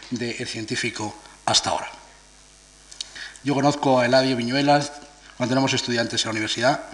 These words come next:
en aquella época en que había poca exigencia de clases,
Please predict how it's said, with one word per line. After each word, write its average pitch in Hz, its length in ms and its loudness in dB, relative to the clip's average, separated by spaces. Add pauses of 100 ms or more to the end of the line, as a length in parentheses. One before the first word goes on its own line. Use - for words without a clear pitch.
(1400)
en 113 100 -4
aquella 123 260 0
época 123 360 -2
en 120 100 -4
que 113 380 -4 (1400)
había 123 480 0
poca 127 300 4
exigencia 120 500 -2
de 107 120 -4
clases, 127 640 0